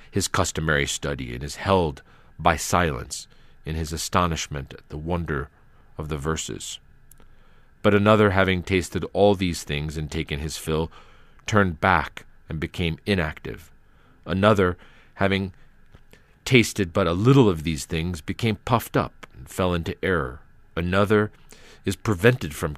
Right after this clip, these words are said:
keeping to his rule by grievous illness and weakness. Yet another by the predominance of some habit,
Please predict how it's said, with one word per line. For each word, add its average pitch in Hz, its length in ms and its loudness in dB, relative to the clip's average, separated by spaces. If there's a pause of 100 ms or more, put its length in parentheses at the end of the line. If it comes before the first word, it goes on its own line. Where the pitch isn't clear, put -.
keeping 78 380 -6
to 82 120 -8
his 73 160 -6
rule 82 340 -2
by 78 200 -2
grievous 80 600 -4
illness 110 460 0
and 67 220 -10
weakness. 82 580 -4 (640)
Yet 113 220 2 (400)
another 113 440 4
by 104 220 4
the 90 100 -2
predominance 117 760 4
of 90 140 -2
some 101 320 0
habit, 85 640 -2